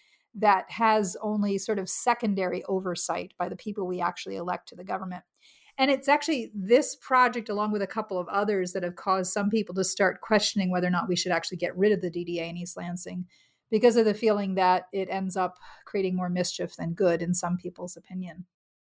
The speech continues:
So we'll be talking more about that. So basically, it's an, it's a appointed body. It includes the mayor of East Lansing, whoever that is at the time. That's now Jesse Gregg,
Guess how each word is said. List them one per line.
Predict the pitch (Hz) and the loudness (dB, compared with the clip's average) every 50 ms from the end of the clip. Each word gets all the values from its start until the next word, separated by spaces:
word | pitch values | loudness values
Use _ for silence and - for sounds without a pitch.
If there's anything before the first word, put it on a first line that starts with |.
| _ _ _ _ _ _ _ - | _ _ _ _ _ _ _ -10
So | - - 214 | -4 -2 0
we'll | 208 208 | 0 0
be | 190 214 | -2 -2
talking | 208 226 233 214 220 220 208 | 2 2 2 4 2 0 -2
more | 196 196 190 | -2 -4 -4
about | 190 185 175 175 175 | -4 -2 -4 -2 -2
that. | 202 180 175 - | -2 -2 0 0
So | 220 208 | 2 6
basically, | 254 277 330 320 339 320 320 262 233 220 | 6 6 6 6 2 0 2 2 4 4
it's | 208 214 233 | 2 2 0
an, | 202 190 185 180 - | -4 -4 -4 -6 -4
it's | - 214 202 214 - 214 | -2 -2 -2 -2 0 0
a | 190 180 180 175 - _ - | 0 0 0 -2 -6 _ -8
appointed | 208 - - - 233 240 262 277 285 320 254 208 | -8 -8 -4 2 2 4 4 4 2 0 0 2
body. | 208 185 175 170 175 180 202 226 208 - - 202 | 4 4 4 4 4 2 0 -2 -4 -6 -8 -6
It | 202 185 | -4 -2
includes | 202 202 - - 240 220 185 180 - | -2 -2 -2 0 0 0 0 0 -2
the | 208 | -2
mayor | 196 208 202 208 208 | 0 2 4 4 4
of | 202 202 | 4 4
East | 208 202 - - | 2 0 0 0
Lansing, | 185 185 185 185 185 196 190 | 0 0 0 0 2 2 4
whoever | 190 185 170 165 185 | 6 6 6 6 6
that | 180 175 170 180 | 6 6 6 6
is | 175 185 | 4 2
at | 180 - | 0 -2
the | 185 | -2
time. | - - 175 165 170 175 175 | -2 2 2 4 4 4 2
That's | 175 165 - - - | 0 0 -2 -2 0
now | 175 170 170 170 165 | 0 2 2 0 0
Jesse | - - 180 175 180 - 190 185 | 0 2 4 4 4 4 0 -2
Gregg, | 180 180 175 170 170 175 180 | 0 0 2 2 2 0 -2